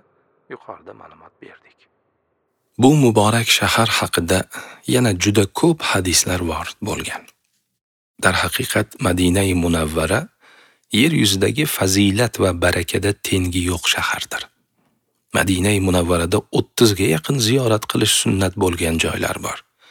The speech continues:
Ularning eng muhimlari quyidagilar: Masjidi Nabaviy,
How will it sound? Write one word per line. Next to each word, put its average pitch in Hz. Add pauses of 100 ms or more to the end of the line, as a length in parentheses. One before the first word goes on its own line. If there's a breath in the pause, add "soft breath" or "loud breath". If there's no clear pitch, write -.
(480 soft breath)
Ularning 90
eng 156
muhimlari 82
quyidagilar: - (1200 loud breath)
Masjidi 113
Nabaviy, 80